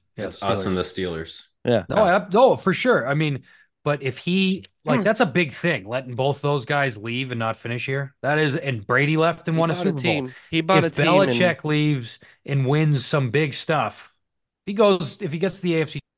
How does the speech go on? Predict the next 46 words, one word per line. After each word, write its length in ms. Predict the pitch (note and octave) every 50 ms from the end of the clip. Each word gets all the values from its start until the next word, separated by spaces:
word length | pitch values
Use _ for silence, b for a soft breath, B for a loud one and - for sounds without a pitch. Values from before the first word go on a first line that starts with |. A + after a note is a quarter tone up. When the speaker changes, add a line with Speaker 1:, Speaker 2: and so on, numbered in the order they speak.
| _ A#2+ -
Speaker 1:
an 180 | D3 C3+ C3 C#3+
N 160 | C3+ C3+ C#3
F 180 | C#3 B2+ B2 -
C 80 | - A#2+
Championship 480 | - - A#2+ G#2+ G#2 G2 F#2+ G#2 -
game, 140 | - G2 F#2
everyone's 400 | G#2+ A#2+ A#2 A2+ G#2 A2 G#2+ G2+
gonna 100 | G#2 G2
be 60 | G2 F#2+
like, 180 | F2+ F2+ E2+ _
"Wha-," 220 | F2+ G2+ A2 - -
at 100 | D3+ F3
least 260 | G3 G#3+ G#3 - -
in 100 | F#3 D#3
the 180 | C#3 B2+ G#2+ B B B B B B B
here 260 | _ - E3 D#3 C3
and 60 | A#2
now, 140 | A#2 G2+ F#2+
maybe 200 | G#2 C3 C3+ C3+
twenty 280 | C3+ - C#3+ C#3+ C3 C3
years 220 | B2 B2 C3 A#2+
ago, 340 | B2+ B2 C3+ C3 C3 C3 - b b b b -
kinda 160 | - A2+ A2
gets 200 | G#2+ G#2 - -
wall 180 | A2+ A2 A2 A2
washed 280 | A2+ A2+ A2+ G#2+ - -
a 40 |
little 160 | A2 G#2+ A2 G#2+
bit. 200 | A2+ A2+ A2 _ _ _ _ _ _ _ _
People 220 | - E3+ D3+ D3 C#3+
are 60 | A#2
gonna 120 | A#2 G#2+
be 280 | F#2+ G2 F#2 E2+ E2+ _ _ _ _ _ _ _ _ _ _ _ _ _ _ _ _ _ _ _ _ _
pissed. 460 | G#2+ F#2+ D2+ - - - - - - _ _ _ _ _ _ _ _
Speaker 2:
No. 300 | - A2 F2 - - F2 - _ _
Speaker 1:
You 120 | B2+ D#3+
don't 140 | G3 G3 F#3+
think 120 | G3 G3+
Speaker 2:
No, 60 | - -
Speaker 1:
so? 100 | F#3+ F#3+
Speaker 2:
I 80 | G3 F#3
don't 100 | F3 E3
Speaker 3:
You 60 | C3
Speaker 2:
think 120 | C3 C3+
Speaker 3:
know 60 | B2+
Speaker 2:
so. 80 | -